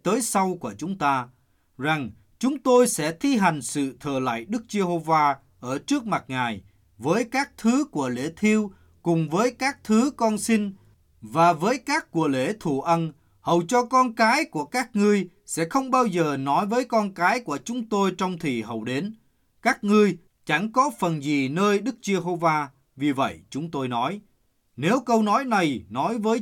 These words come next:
chúng ta hay với dòng dõi của chúng ta trong thì hầu đến, chúng ta sẽ nói, "Hãy xem đi, đây là bản sao bàn thờ của Đức Giê-hô-va mà tổ phụ chúng ta đã đóng, không phải để dâng của lễ thiêu, cũng không dâng các con sinh,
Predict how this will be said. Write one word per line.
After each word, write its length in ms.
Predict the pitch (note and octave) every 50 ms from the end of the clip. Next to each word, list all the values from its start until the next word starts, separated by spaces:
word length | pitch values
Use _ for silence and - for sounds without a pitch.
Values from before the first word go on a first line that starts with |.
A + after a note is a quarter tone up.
| A3
chúng 200 | - B3+ C4 A#3+
ta 300 | - A3 G3 G3 F#3+ F#3 - _ _ _ _
hay 260 | _ - G#3 A3+ A3+
với 220 | G3+ G3+ C#4 D4 C4
dòng 240 | B3+ G#3 E3+ D#3+ C#3
dõi 280 | C3+ A2 A2+ E3 G#3+
của 240 | A3 - C3+ B3+ C#4 -
chúng 220 | - C4 C#4 A#3 -
ta 220 | A3 G3 G3 G3+
trong 280 | G3 - G#3 G#3+ G3+ -
thì 260 | - D#3 C3+ A#2 A2
hầu 180 | A#2 B2 A#2+
đến, 360 | A#2+ C3 C#3 D3 F#3+ A3 A3 - _ _ _ _ _
chúng 220 | - G3 A3+ A3+ A3
ta 220 | E3+ D#3+ D#3+ D#3+
sẽ 220 | E3 - A#2 G#2
nói, 340 | G#2 A#2 A2+ B2 D#3+ G3+ A3 A3 _ _ _ _
"Hãy 300 | _ - B2 C3+ F3 G#3
xem 320 | - - - G#3 G#3 G3+
đi, 280 | F#3+ G#3 G3+ G3 F3+ E3 - _ _ _ _ _ _
đây 240 | A#3+ A3 B3 C4 B3
là 300 | A3+ F#3+ E3+ D#3+ C#3 C3+
bản 280 | A#2+ B2 A#2+ C#3 G#3 A3
sao 360 | - - A3 G#3+ G#3 G#3+ G3
bàn 280 | E3+ D#3+ C#3+ C3 A2
thờ 280 | G2+ C3 C3+ C3 B2+ A#2+ B2+
của 140 | A#2+ B2+ F#3
Đức 140 | B3+ A3+ -
Giê-hô-va 640 | - G#3+ G3+ F#3+ F#3+ F#3 E3+ F3 F#3 F3+ F3+ E3+ E3 E3 - _ _ _ _ _ _
mà 200 | C#3 D3+ E3 E3
tổ 280 | E3 E3 E3 F3 G#3+ G#3+
phụ 220 | - G#3 E3+ E3 E3+ -
chúng 160 | C#4+ C#4+ C#4
ta 340 | - - A#3 A3+ A3 G#3+ F3+
đã 180 | A#2+ A#2 B2+
đóng, 280 | D#3 D3 D3+ F3 A#3+ B3+ - _ _ _ _ _ _ _ _
không 220 | - - C4+ A#3
phải 260 | - D#3 B2 C#3 E3+ G3
để 140 | D#3+ D3
dâng 360 | C#3+ C#3+ D3+ A3+ A#3+ A#3+ A3+ A3
của 140 | D#3 C3
lễ 180 | A#2+ A#2 B2 C#3+ -
thiêu, 360 | - G3 G#3 G#3+ G#3 F#3+ F#3+ - _ _ _ _ _ _
cũng 220 | C#3 D3 F#3 G3
không 260 | - C#4 C4+ C4 A3
dâng 280 | B3 B3+ B3 B3 A3+ -
các 280 | - D#4 D4 - _ -
con 220 | A#3 A3+ A3 G#3+
sinh, 320 | A3 - A#3 A3+ A3 G#3